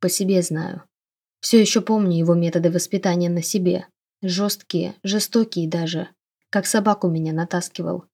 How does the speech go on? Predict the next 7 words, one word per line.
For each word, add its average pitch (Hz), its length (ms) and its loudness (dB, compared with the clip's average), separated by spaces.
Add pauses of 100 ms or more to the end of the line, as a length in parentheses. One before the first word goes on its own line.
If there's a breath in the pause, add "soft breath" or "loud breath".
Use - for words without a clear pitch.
(220)
Зато 240 340 6
эффективно. 185 720 -2 (280)
Вырастил 196 480 0
меня 170 240 -2
вообще 180 300 -2
без 165 220 -2
страха. - 560 -8